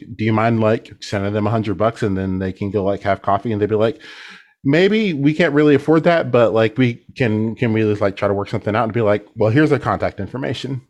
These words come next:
And so we did that for about a year. And then realizing that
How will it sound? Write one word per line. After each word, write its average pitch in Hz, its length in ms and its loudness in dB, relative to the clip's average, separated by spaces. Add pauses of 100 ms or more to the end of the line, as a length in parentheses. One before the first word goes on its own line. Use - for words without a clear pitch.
(180)
And 92 180 -2
so 101 420 0 (100)
we 113 120 -4
did 131 160 2
that 127 160 2
for - 100 -2
about 110 160 2
a 95 60 0
year. 110 480 0 (400)
And 104 120 -4
then 104 580 -2 (680)
realizing 104 880 2 (600)
that 101 440 0